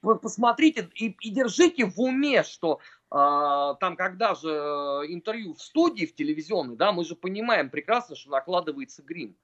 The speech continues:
Если этот грим не может убрать вот этот вот нездоровый уже цвет лица и вот эту вот усталость, которая там читается на лице, ну подумайте над этим.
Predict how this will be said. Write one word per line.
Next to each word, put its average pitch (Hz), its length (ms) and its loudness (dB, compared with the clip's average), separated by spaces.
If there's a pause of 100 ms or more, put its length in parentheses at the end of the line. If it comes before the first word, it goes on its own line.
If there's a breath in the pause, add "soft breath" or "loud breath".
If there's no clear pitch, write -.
(300)
Если 175 340 0
этот 196 200 -2
грим 185 440 0
не 151 120 0
может 180 440 0
убрать 165 460 2
вот 131 180 -10
этот 170 220 -10
вот 151 220 -10
нездоровый 160 680 0
уже 127 180 -14
цвет 180 360 -10
лица 226 520 0 (260 soft breath)
и 165 100 -4
вот 185 200 2
эту 220 180 2
вот 180 240 -8
усталость, 160 840 2 (180)
которая 180 380 0
там 180 240 -4
читается 175 680 -4
на 123 80 -14
лице, 151 320 -10
ну 143 100 -14
подумайте 190 720 2
над 180 280 0
этим. 190 300 -2